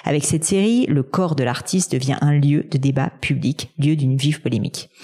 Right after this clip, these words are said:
Ensuite, les self-hybridations, où Orlan, par le biais de la photographie numérique, hybride des visages de cultures différentes, amérindiennes, précolombiens, africains par exemple, en questionnant alors notre rapport à l'autre.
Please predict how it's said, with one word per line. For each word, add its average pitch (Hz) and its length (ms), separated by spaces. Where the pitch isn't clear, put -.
Ensuite, - 640
les 131 220
self-hybridations, 160 1300
où - 200
Orlan, 165 380
par - 160
le - 80
biais 175 260
de 143 80
la - 100
photographie 151 600
numérique, 170 500
hybride 196 580
des 127 140
visages 170 460
de - 100
cultures 214 400
différentes, 160 680
amérindiennes, 156 800
précolombiens, 143 580
africains 165 360
par - 100
exemple, 170 320
en 143 120
questionnant 147 600
alors 139 440
notre 113 200
rapport 143 600
à 135 80
l'autre. - 400